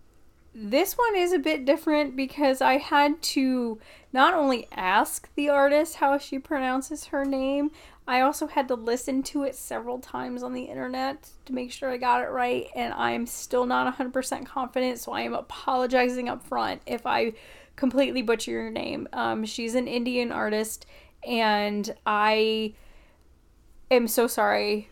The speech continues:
because I'm a dumb American, but, um, we are covering the work of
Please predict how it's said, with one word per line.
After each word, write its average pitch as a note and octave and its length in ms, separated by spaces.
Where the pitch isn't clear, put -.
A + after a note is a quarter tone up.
because G#3+ 200
I'm G#3 220
a G3 40
dumb F#3+ 220
American, F#3+ 540
but, A3 440
um, G#3+ 400
we B3 760
are A#3 160
covering A#3+ 340
the B3 80
work A3 380
of G#3+ 320